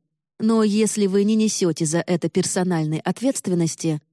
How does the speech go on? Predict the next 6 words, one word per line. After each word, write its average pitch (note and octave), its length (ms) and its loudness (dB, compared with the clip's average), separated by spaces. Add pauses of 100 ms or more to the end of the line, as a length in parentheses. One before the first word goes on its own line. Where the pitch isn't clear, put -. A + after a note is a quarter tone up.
(280)
у B3 80 0
вас A3 320 0
нет G3+ 300 2
никаких G#3+ 580 0
причин F#3 480 0
извиняться. E3+ 800 -2